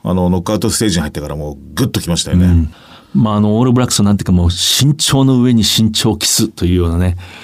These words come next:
Speaker 2: まあ、過去にやはりそのノックアウトステージで優勝候補最有力と謳われながら敗れた苦い経験をね、繰り返しているので、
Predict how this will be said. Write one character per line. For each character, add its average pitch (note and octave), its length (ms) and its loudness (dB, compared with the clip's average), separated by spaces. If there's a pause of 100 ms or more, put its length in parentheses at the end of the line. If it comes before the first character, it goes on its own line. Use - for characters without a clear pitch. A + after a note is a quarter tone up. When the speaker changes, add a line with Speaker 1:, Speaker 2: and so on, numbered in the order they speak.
(220)
Speaker 2:
ま G#2 100 -2
あ、 - 20 -8
過 C#3 140 0
去 B2 120 2
に G#2+ 180 4
や G2+ 120 2
は F#2 40 4
り F#2 120 0
そ - 120 -2
の F#2+ 200 2
ノ G2+ 160 0
ッ F2+ 60 -14
ク - 120 -4
ア G#2 40 -2
ウ G#2 40 -2
ト G#2+ 100 0
ス - 100 -4
テ A2 160 0
ー - 20 2
ジ E2+ 100 0
で E2 240 -2 (160)
優 A2 120 2
勝 G#2 200 0
候 F#2+ 160 -2
補 E2+ 80 -2
最 G#2+ 380 -2 (340)
有 A2 180 4
力 F#2 220 -2
と - 160 -14 (180)
謳 F#2 200 -2
わ A2+ 100 0
れ A#2 80 4
な A#2 140 4
が A2 100 2
ら A#2+ 100 2
敗 G2 260 2
れ A2 100 2
た D#2+ 220 -6 (680)
苦 A2 280 2
い B2+ 100 2
経 F#2 180 0
験 F#2 240 2
を F2+ 60 2
ね、 - 120 0
繰 - 120 0
り C3+ 80 2
返 B2+ 180 2
し - 60 0
て - 80 0
い - 20 -4
る D#2+ 60 -4
の D#2 100 -4
で、 F2 260 -2